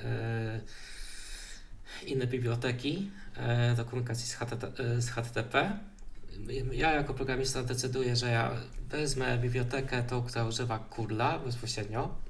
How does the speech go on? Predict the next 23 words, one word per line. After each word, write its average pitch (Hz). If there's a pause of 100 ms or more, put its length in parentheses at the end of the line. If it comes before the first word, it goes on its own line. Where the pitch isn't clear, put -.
(120)
tak, - (320)
e, 104
załóżmy. 107 (1300)
E, 120
dziedziczy 135
po, 127 (480)
e, 120 (140)
wspólnej 135
klasie 127
abstrakcyjnej, 123
która 120
wystawia, 120 (180)
e, 123
metody 123
typu, 104 (240)
e, 107
get, 131 (200)
post 123 (340)
i 123
niezależnie 139
od 120
tego, 143
czy 117